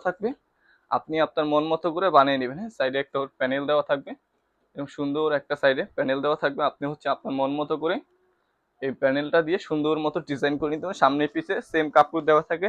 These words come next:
গাদোয়াল জয়পুরি, এটা সবাই জানেন। এবং সালোয়ারের জন্য হচ্ছে সুতি আড়াই গজ কাপড় দেওয়া থাকবে।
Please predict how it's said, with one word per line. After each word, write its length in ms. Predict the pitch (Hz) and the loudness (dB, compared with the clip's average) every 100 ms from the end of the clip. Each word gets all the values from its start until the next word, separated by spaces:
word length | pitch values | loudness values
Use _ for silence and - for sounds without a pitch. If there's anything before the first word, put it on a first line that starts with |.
| 269 143 | -4 -2
গাদোয়াল 300 | 123 135 143 | 0 0 0
জয়পুরি, 320 | 139 135 160 175 | 0 -4 -6 -8
এটা 120 | 131 - | -10 -4
সবাই 220 | 131 135 147 | -2 0 0
জানেন। 180 | 139 180 - _ _ _ - | 0 -2 -8 _ _ _ -8
এবং 100 | 147 156 | -6 -2
সালোয়ারের 400 | 147 147 160 165 | 2 4 4 4
জন্য 140 | 165 170 170 | 0 -2 -4
হচ্ছে 240 | 165 - 214 - | -6 -10 -12 -12
সুতি 320 | - 156 - 214 - 139 | -8 -8 -6 -10 -2 2
আড়াই 180 | 143 156 | 4 4
গজ 160 | 170 - - | 0 -2 2
কাপড় 300 | 151 151 156 | 4 4 0
দেওয়া 160 | 160 156 170 | 2 2 2
থাকবে। 220 | 160 | -2